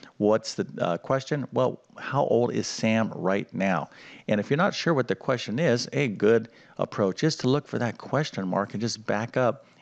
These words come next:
and say, "Okay, what is, what's being asked of me?" Well, we wanna find out Sam's current age. Now, if you think you could do this problem, go ahead and, and, uh, maybe pause video.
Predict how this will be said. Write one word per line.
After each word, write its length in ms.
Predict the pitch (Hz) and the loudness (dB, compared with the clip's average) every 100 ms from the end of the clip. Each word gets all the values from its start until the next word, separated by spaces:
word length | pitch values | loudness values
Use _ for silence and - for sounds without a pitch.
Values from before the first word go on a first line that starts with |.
| - | -4
and 240 | 98 92 | -2 -2
say, 300 | - 104 90 | 0 2 2
"Okay, 360 | 131 - 107 92 | 0 0 0 0
what 220 | 101 131 | 2 0
is, 240 | 127 - 104 | 0 -4 -4
what's 240 | 110 151 | -4 -2
being 220 | - 120 - | -2 -4 -2
asked 340 | 101 101 - | -2 -4 -6
of 80 | - | -8
me?" 160 | 82 - - - - 104 | -8 -12 -18 -20 -4 0
Well, 100 | 104 | 0
we 80 | |
wanna 220 | 101 120 113 | 2 2 0
find 260 | 110 101 | -2 0
out 200 | 101 - | 0 -2
Sam's 500 | - 95 92 95 87 - | -4 -2 0 -2 -4 -10
current 460 | - - 92 101 - _ - | -8 0 2 2 -2 _ -2
age. 540 | 95 104 87 - - - - - - - - - | 2 2 2 -4 -10 -18 -20 -20 -20 -20 -4 0
Now, 180 | 139 | 2
if 220 | - 120 147 | 0 -4 -4
you 80 | |
think 220 | - 285 - | -2 -2 -2
you 60 | |
could 180 | 285 202 | -4 2
do 160 | 165 143 | 4 4
this 240 | 139 120 | 2 2
problem, 760 | - - 143 160 101 82 90 107 | -6 -6 0 2 2 0 -2 0
go 200 | 165 180 | 0 2
ahead 120 | 175 | 0
and, 240 | 120 104 | -2 -2
and, 280 | 113 98 90 | -2 0 2
uh, 180 | 82 80 | 2 0
maybe 220 | 101 104 | -2 -4
pause 300 | - 131 117 | -2 -2 0
video. 440 | 107 107 107 104 | 0 2 2 0